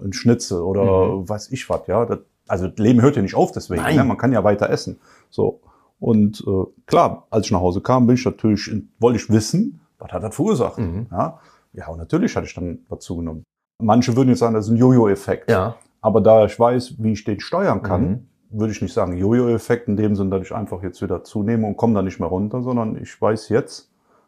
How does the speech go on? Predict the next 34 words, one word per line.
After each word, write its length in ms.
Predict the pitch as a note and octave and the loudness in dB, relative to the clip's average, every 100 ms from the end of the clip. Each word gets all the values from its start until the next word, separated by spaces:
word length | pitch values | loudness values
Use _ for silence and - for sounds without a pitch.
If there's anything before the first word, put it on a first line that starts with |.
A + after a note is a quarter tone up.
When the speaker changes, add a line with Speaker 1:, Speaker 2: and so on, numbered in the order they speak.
| _ | _
Speaker 1:
was 200 | - G2+ | -4 -4
ich 300 | G#2 - - - _ _ _ | -4 -8 -14 -20 _ _ _
an, 260 | F#2 F2 E2 | -8 -8 -4
bei 140 | F2 | -2
mir 240 | F#2+ C#3+ F3 | 0 0 -2
speziell 540 | - A#2+ - B2 F3 | -10 -12 -6 -6 -6
für 120 | F3+ | -8
meine 300 | G2 A2+ D3+ | -4 -2 -2
Ernährung, 680 | A2+ G2+ A2+ C3 D#3+ G3 - _ _ _ _ _ | -4 -2 -4 -4 -6 -8 -10 _ _ _ _ _
äh, 40 | B2+ B2+ B2+ B2 C#3 | -10 -8 -6 -8 -4
sag 180 | A2+ | -4
ich 160 | G#2 - | -4 -6
mal, 460 | G#2 G#2 G#2 G2+ F#2+ _ _ _ | -6 -4 -6 -8 -10 _ _ _
anfassen 840 | F#2 B2+ D#3 C#3 - C3+ - D3 | -2 0 -2 -8 -14 -14 -10 -8
muss, 200 | D#3+ B3 | -8 -8
Speaker 2:
Und 140 | G2+ F#2+ | -8 -8
das 140 | G2 | -10
ist 80 | C3 | -6
auch 60 | B2+ | -4
ein 120 | B2 | -2
Mehrgewinn. 320 | A2+ G2 B2+ C#3 C#3+ C#3+ | -2 -2 0 0 -2 -6
Speaker 1:
um 60 | - | 0
das 300 | A#2+ - - | 0 -2 -12
zu 460 | A2+ G#2+ G#2+ G#2 _ _ | -8 -6 -6 -10 _ _
beeinflussen. 480 | - A2 A#2 - F2 - - - | -4 -2 -2 -4 -16 -16 -12 -8
Speaker 2:
Was 180 | A2 | -2
würden 220 | B2 G3+ F3+ | 2 2 2
Sie 80 | |
denn 240 | F3 E3+ - A#2+ A#2+ | 0 0 0 0 4
Menschen 400 | A#2+ B2+ - F2 | 4 2 -4 -4
oder 140 | G#2+ | -2
auch 60 | C3 | -4
Interessenten 680 | B2+ B2 - C#3 C#3+ G#2 - | -6 -8 0 0 -2 -10 -10
raten, 680 | F#2 G2 B2 G#3 E3+ C#3+ | -2 0 0 -2 -8 -8